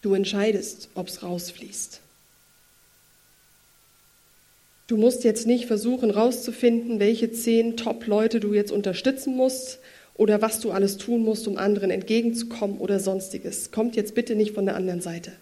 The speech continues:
Die Vorbereitung von der Predigt hat mich tief getroffen.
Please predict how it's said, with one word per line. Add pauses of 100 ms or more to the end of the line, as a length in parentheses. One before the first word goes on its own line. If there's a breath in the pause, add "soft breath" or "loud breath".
(2500)
Die
Vorbereitung
von
der
Predigt
hat
mich
tief
getroffen.